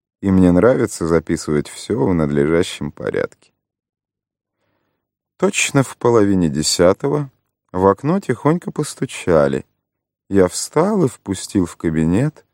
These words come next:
мисс Марпл. На голову и плечи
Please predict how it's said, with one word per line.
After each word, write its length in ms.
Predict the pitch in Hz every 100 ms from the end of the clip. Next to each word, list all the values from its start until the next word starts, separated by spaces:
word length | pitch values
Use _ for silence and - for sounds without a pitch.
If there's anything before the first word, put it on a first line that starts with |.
| _ _ _ _ -
мисс 380 | 90 117 - 82
Марпл. 500 | 76 65 - _ - _ _ _ _ _ _ _ _ _ _ _ _ _ _ -
На 180 | 101 127
голову 420 | 156 185 160 135
и 80 | 107
плечи 680 | - 95 101 127 - 160